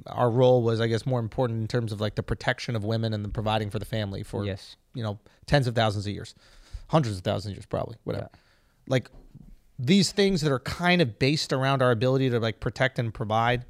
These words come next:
Speaker 1: which have become sports,
Speaker 2: Yeah.
Speaker 1: right, have value.
Speaker 2: Yeah.
Speaker 1: But if it was the other way, way around, we'd be doing this exact same thing
Speaker 2: Yes.
Speaker 1: with the fourteen things that women do better than men. Go. What are they?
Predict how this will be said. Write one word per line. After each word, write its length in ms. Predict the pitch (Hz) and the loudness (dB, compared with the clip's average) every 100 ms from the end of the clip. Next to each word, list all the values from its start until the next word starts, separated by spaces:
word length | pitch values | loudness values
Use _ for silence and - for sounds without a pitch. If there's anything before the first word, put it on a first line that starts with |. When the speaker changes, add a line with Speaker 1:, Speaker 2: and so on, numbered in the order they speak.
| - | -6
Speaker 1:
which 260 | 123 - - - | -6 -6 -16 -2
have 180 | 120 110 | 0 0
become 340 | 120 - 123 | -2 -4 -4
sports, 600 | 113 - 117 - - - _ - | -4 -4 -4 -4 -8 -12 _ -6
Speaker 2:
Yeah. 240 | 107 98 131 - | -4 -4 -8 2
Speaker 1:
right, 260 | 127 127 - _ | 4 4 -2 _
have 240 | - 123 107 | 0 2 2
value. 380 | 117 107 71 - _ | 0 -2 -8 -14 _
Speaker 2:
Yeah. 200 | - 98 - _ - | -8 -8 -8 _ 0
Speaker 1:
But 80 | 196 | 0
if 80 | 226 | 2
it 60 | |
was 120 | 240 | 0
the 120 | 208 226 | 0 0
other 180 | 214 | 2
way, 100 | 202 185 | 2 2
way 200 | 196 196 | 2 2
around, 360 | 180 214 165 | 2 0 0
we'd 200 | 135 165 | -2 -2
be 80 | 185 | 0
doing 200 | 185 190 | 2 2
this 120 | 170 | 0
exact 400 | 151 123 156 156 | -2 -2 -2 -2
same 160 | 165 139 | -2 -2
thing 200 | 135 - _ _ _ _ _ | -2 -6 _ _ _ _ _
Speaker 2:
Yes. 360 | 107 104 - - _ | -8 -8 -10 -20 _
Speaker 1:
with 300 | 135 165 131 - | 2 4 2 -2
the 180 | 131 | 0
fourteen 440 | 139 175 165 160 143 | 2 0 0 0 0
things 260 | 151 139 | 0 0
that 80 | 131 | 0
women 220 | 131 135 127 | 0 0 0
do 80 | |
better 180 | 120 120 | 2 2
than 80 | 113 | 0
men. 160 | 104 101 - 113 | -4 -6 -10 2
Go. 280 | 123 110 - | 2 2 -4
What 180 | 131 123 | 0 2
are 140 | 113 | 2
they? 100 | 101 | 0